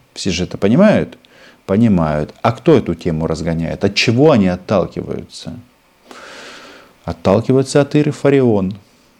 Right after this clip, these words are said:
Отталкиваться от Иры Фарион, ну, это же отвратительно. Это же, по, м,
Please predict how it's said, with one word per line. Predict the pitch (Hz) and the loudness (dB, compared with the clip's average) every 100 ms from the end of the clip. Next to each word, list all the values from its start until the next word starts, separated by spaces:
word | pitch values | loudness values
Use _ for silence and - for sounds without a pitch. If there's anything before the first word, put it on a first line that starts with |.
| _ | _
Отталкиваться | - - 135 131 110 - 107 | -20 -4 -2 -2 -6 -4 -2
от | 110 | 0
Иры | 120 | -2
Фарион, | 101 98 92 117 135 87 | 0 -2 0 0 -2 -2
ну, | 90 78 - - _ _ _ - | -4 -6 -12 -20 _ _ _ -8
это | 90 | -4
же | 85 | -2
отвратительно. | 92 - 120 - - 80 73 - - _ _ _ | -2 -2 -2 -2 -2 -6 -6 -8 -12 _ _ _
Это | 110 120 | -2 0
же, | 110 113 95 87 - | 2 2 2 -4 -6
по, | - 101 90 | 0 2 2
м, | 85 87 90 85 | -2 -4 -2 -4